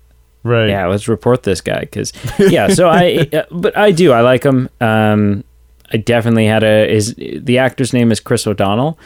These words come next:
Speaker 2: I
Speaker 1: Oh, cool.
Speaker 2: definitely had a Chris O'Donnell Robin action figure as a kid,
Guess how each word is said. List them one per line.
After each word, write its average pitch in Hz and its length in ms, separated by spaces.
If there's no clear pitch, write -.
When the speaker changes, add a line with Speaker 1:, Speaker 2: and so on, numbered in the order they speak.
Speaker 2:
I - 40
Speaker 1:
Oh, - 20
cool. 156 80
Speaker 2:
definitely 131 360
had 113 160
a 107 40
Chris - 260
O'Donnell 113 540
Robin 107 720
action 120 360
figure 117 300
as 107 100
a 107 60
kid, 120 380